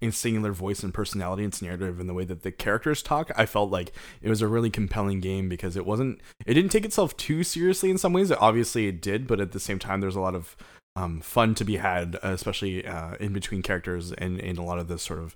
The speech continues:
um, quests you have to complete to progress the game, right? So I thought that was very interesting, um, for a Nintendo property to do too, I think.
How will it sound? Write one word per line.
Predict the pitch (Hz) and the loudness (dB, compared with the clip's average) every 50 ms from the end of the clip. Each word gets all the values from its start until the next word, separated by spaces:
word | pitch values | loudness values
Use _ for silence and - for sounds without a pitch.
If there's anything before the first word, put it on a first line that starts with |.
| - - - - - - - - | -18 -20 -20 -20 -20 -20 -8 -4
um, | 90 90 90 - | -2 -2 -2 -2
quests | - - 98 90 - - - - - - | 0 -2 -2 -2 -2 -6 -8 -10 -8 -8
you | 82 | -6
have | 82 87 - - | -4 -6 -6 -6
to | - - 76 | -8 -8 -8
complete | - - - 90 82 - 90 87 - - | -8 -8 -8 -8 -6 -6 -8 -8 -8 -8
to | - 87 78 | -8 -8 -8
progress | - - 85 80 87 90 90 - | -6 -6 -6 -6 -6 -8 -8 -8
the | - 87 | -10 -8
game, | 82 87 85 85 82 85 87 | -8 -6 -8 -8 -8 -8 -8
right? | 87 87 | -8 -4
So | - 107 | -2 0
I | 90 90 | 0 0
thought | - 101 92 - | 0 -2 -2 0
that | 92 85 | -2 -4
was | 87 87 87 | -4 -4 -4
very | 90 87 85 - | -6 -6 -6 -6
interesting, | 87 87 - 90 - - 95 85 85 87 85 - - - - _ _ _ - | -6 -8 -8 -10 -8 -6 -6 -6 -6 -8 -10 -12 -16 -20 -20 _ _ _ -4
um, | 95 92 90 87 87 85 | -2 0 0 0 -2 -4
for | - - 120 | 0 2 4
a | 113 | 4
Nintendo | 110 107 101 - 120 123 127 113 | 4 4 4 4 4 4 4 4
property | - 107 98 92 - 90 90 87 85 | 4 2 2 2 0 -2 -4 -4 -6
to | - 85 | -8 -6
do | 82 87 87 | -6 -6 -4
too, | 85 - - 101 110 113 | -4 -6 -6 -4 -4 -4
I | 87 82 | -4 -4
think. | 85 85 90 87 - - - | -6 -8 -8 -10 -10 -12 -18